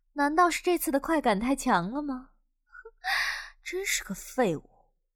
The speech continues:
喂，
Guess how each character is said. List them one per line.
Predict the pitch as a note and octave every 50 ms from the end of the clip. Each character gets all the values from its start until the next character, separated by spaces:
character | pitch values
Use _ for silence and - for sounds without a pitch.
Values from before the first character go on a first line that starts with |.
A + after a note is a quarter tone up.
| _ _ _ _ _ _ _ _ _ _ _ _ _ _ _ _ _ _ _ _ _ _ _ _ _ _ _ _ _ _ _ _ _ _ _ _ _ _ _ _ _ _ _ _ _ _ _ _ _ _ _ _ _ _ _ _ _ _ _ _ _ _ _ _ _ _ _ _ _ _ _ _ _ _ _ _ _ _ _ _ _ _ _
喂， | - C4+ C4+ C#4 B3+ A3+ G3+ F#3 F#3 -